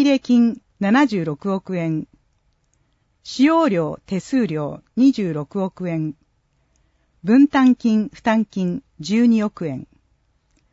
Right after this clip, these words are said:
その他、四十八億円。依存財源、内訳。国、県支出金、四百六十七億円。譲与税、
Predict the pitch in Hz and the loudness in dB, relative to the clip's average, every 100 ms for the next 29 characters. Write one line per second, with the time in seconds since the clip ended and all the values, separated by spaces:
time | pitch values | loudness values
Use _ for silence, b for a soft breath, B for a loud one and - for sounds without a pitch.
0 | _ _ - 262 302 165 - _ _ _ | _ _ 2 2 2 -2 -8 _ _ _
1 | 220 285 277 175 165 151 - 190 175 - | 0 4 4 2 -4 -8 -6 -4 -4 -6
2 | 160 151 147 160 _ _ _ _ _ _ | -6 -6 -8 -12 _ _ _ _ _ _
3 | _ _ _ _ _ _ _ _ _ _ | _ _ _ _ _ _ _ _ _ _
4 | _ - 208 302 294 302 285 196 165 139 | _ -6 0 4 6 6 2 0 -2 -4
5 | - _ _ _ 185 - 214 190 190 175 | -6 _ _ _ -10 -4 -4 -4 -8 -10
6 | _ _ _ _ _ - 254 285 294 - | _ _ _ _ _ 0 4 6 6 2
7 | - 302 269 156 - - 190 - 240 226 | -2 2 4 2 -6 -8 -8 -6 -6 0
8 | 220 202 - - 269 302 226 - 170 165 | 0 0 -6 -2 4 4 4 -2 -6 -6
9 | 208 214 208 180 190 196 180 - 180 165 | -6 -2 -2 -2 -2 -2 -4 -8 -6 -4
10 | 160 - _ _ _ _ _ _ _ _ | -6 -8 _ _ _ _ _ _ _ _
11 | _ _ 165 214 277 302 311 196 160 143 | _ _ -2 2 4 2 0 0 -2 -4